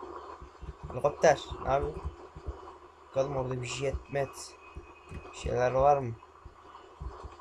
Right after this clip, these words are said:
Bir şeyler var mı? Şu anda spam olmadı, olacak mı? Var, olmadı. Neyse. Gidelim ya. Helikopter. Neyse, jet vardır orada da.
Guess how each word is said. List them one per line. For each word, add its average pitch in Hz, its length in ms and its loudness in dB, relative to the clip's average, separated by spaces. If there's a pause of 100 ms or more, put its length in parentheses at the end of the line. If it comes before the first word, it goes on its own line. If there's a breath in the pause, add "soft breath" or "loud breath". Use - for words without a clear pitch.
(420)
Bir - 40 -18
şeyler 117 340 0
var 143 220 4
mı? 143 280 -2 (1160)
Şu 131 100 -2
anda 131 280 0
spam 131 420 -4
olmadı, 123 320 -2
olacak 127 520 -2
mı? 135 80 -4 (2000)
Var, 117 140 0
olmadı. 110 480 -2 (520)
Neyse. - 200 -10 (840)
Gidelim 147 340 -4
ya. 117 100 -4 (240)
Helikopter. 151 680 8 (3500)
Neyse, 151 220 -8
jet 135 420 -6
vardır 151 320 -2
orada 139 300 -6
da. 127 80 -6